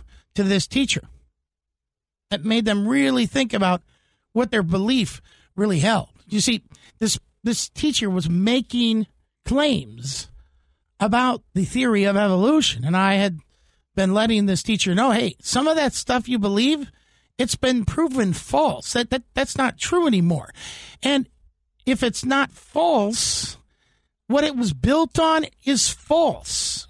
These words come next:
from, you know, a hundred years ago. And this per-, per-, person was like, "No, no way." And I'm like, "Yes, that, that was built on falsehood. So really, your belief is false 'cause it was built already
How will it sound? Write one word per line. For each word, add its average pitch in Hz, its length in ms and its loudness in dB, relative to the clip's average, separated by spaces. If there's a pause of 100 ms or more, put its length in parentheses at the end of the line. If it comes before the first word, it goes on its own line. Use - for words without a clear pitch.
from, 247 320 -2
you 269 140 0
know, 190 100 2
a 160 40 0
hundred 233 280 0
years 311 320 2
ago. 156 200 -4 (1600)
And 190 160 0
this 185 160 -2
per-, 180 140 -6 (180)
per-, 226 160 2
person 220 340 0
was 175 60 2
like, 170 140 -2
"No, 196 260 2
no 156 160 -2
way." 151 300 -4
And 160 100 -2
I'm 175 100 0
like, 180 200 0 (240)
"Yes, 262 500 -2
that, 220 240 -2 (500)
that 220 460 0
was 196 220 -2
built 254 440 0
on 180 380 0
falsehood. 185 800 -2
So 208 220 0
really, 254 320 0
your 208 340 -2
belief 208 360 -2
is 196 140 -4
false 277 320 0
'cause 196 200 -4
it 190 80 -8
was 185 100 -6
built 196 260 -4
already 202 480 -2